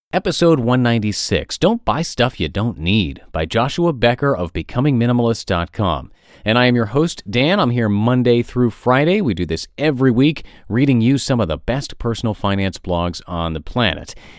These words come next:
And today is, of course, Cyber Monday, the internet equivalent of Black Friday,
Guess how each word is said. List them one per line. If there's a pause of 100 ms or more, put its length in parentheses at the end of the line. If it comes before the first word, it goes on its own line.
And
today
is,
of
course, (100)
Cyber
Monday,
the
internet
equivalent
of
Black
Friday,